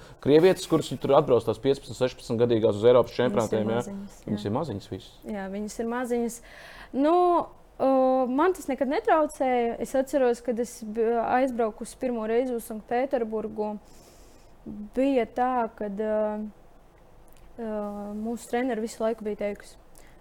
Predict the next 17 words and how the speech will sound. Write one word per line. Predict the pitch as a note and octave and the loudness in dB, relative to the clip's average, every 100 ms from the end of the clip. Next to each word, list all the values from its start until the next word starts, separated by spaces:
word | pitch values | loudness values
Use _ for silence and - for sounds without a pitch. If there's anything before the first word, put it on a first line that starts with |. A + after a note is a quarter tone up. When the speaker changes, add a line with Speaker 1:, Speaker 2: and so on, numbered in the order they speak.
| - | -6
Speaker 2:
"Viņa | G#3+ A3 G#3 | -2 -2 -2
augs. | G3+ G3 - - - - - | -4 -8 -16 -20 -20 -20 -10
Tas | A3+ - | -8 -6
ir | |
šausmas. | A3 A#3 G#3+ G#3 - G#3 - - - | -6 -4 -4 -4 -10 -16 -18 -18 -4
Viņa | A#3 A#3+ G#3+ | -2 -2 -2
augs. | G#3 G#3 - | -4 -8 -10
Ar | - | -4
lielu | A3 A#3 A#3+ | 2 4 4
augumu | A3+ A#3+ C4 B3+ B3 A#3 | 4 4 2 -2 -4 -2
ļo-, | A3+ A#3 - A3+ | 0 0 0 0
ļoti | A#3 A#3 A#3 A#3 A3 | 0 0 -2 -6 -6
s-, | - - - | -8 -14 -8
ā, | G#3+ G#3+ G#3 | -6 -6 -4
grūti | G#3+ A#3+ A#3+ G#3+ | -2 0 -2 -2
būs | A#3 A3+ | -2 -2
lekt. | G#3 G3+ - | -2 -4 -4